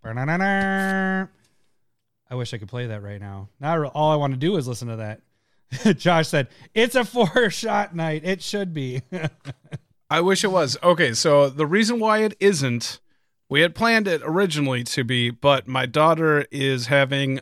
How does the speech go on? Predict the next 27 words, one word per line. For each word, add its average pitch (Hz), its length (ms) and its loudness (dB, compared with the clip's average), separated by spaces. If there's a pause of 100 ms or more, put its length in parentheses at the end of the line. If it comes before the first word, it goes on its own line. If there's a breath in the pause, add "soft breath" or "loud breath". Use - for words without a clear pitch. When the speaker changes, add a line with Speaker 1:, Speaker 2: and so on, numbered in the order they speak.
Speaker 2:
uh, 127 440 -4
an 135 100 -4
allergic 135 420 0
reaction 135 680 -4 (240)
probably 180 720 -4
to 170 500 -2
a, 139 400 -2 (1500)
uh, 127 380 -4
wearing, 139 560 0 (100)
uh, 123 460 -6 (500)
like, 131 160 -4
an 127 160 -4
old 151 460 2
Easter 156 340 -2
dress, 196 400 -2
one 139 220 2
that 135 120 -2
my, 131 300 -2
my 123 220 -2
wife 127 400 -4
had 156 140 -2
worn 160 280 0
when 127 160 -2
she 127 220 -4
was 160 160 -4
a 180 60 -4
kid. 233 320 -4